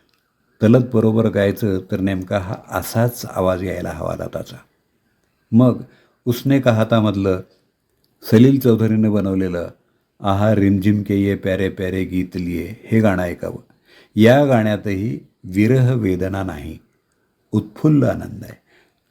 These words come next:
तलत तोच आहे, पण लता खणखणीत, पक्के उच्चार,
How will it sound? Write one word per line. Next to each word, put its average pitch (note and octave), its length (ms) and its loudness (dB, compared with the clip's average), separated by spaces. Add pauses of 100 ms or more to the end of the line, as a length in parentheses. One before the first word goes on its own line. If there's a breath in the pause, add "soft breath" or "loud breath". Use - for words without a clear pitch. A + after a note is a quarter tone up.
तलत D#3 360 4
तोच E3 220 -2
आहे, - 200 -8 (640)
पण G2+ 120 -2
लता G2 320 -2 (920)
खणखणीत, - 720 -8 (240)
पक्के - 320 -2
उच्चार, E2 500 -6